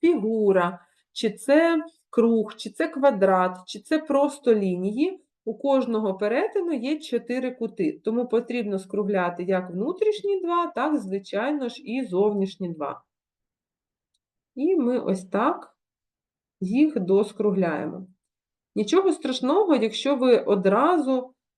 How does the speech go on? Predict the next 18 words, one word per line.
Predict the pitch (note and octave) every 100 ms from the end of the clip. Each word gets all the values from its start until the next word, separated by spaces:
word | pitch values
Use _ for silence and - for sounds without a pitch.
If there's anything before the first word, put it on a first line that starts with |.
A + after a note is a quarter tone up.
| -
е, | F#3 F#3 - - - - -
не | - G3+ G#3+ C4+
помітили | B3 G#3 G3 A#3 C#4+ B3 A3 G3+ F#3
десь | E3+ F#3+ B3+ -
якесь | G3 G3+ A3 G#3 -
місце, | F#3+ C#4+ E4 -
яке | G3 E3+ B3
потрібно | B3 G#3 G3 A3+ G#3+
скруглити. | G3+ - A3+ A3 G3+ D3+ - - _ _ _ _
Це | - C#4+
нормально | D4 C4 B3 B3 A3 F#3 E3
для | E3 E3+
новачків, | F3 E3+ F3 - C#4+ G4+ -
коли | G#3+ A3
мозок | G#3+ C4 B3 F3+ F3
ще | - A3+ F#3+ -
не | F#3 F#3+ A#3
привик | A#3 G#3 F3+ G#3+ A3 -